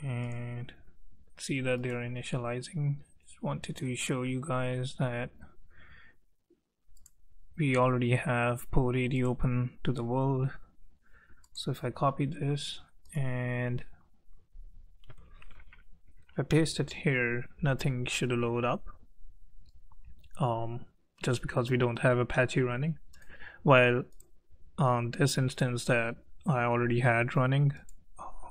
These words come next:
think I have it open here, so you guys can see that it says, "Hello world, this is the I P address of the instance," and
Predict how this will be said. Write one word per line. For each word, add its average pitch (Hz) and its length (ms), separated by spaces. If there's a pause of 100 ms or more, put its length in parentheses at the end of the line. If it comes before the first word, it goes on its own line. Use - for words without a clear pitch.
(460)
think 143 160
I 127 120
have 123 180
it 127 140
open 131 220
here, 131 260
so - 120
you 139 140
guys 127 220
can 120 180
see 131 200
that 117 240 (640)
it 143 80
says, 120 240
"Hello 135 240
world, 123 420
this 120 220
is 117 420 (540)
the 120 340
I 123 120
P 139 140
address 120 400
of 127 140
the 123 100
instance," 143 760 (220)
and 120 680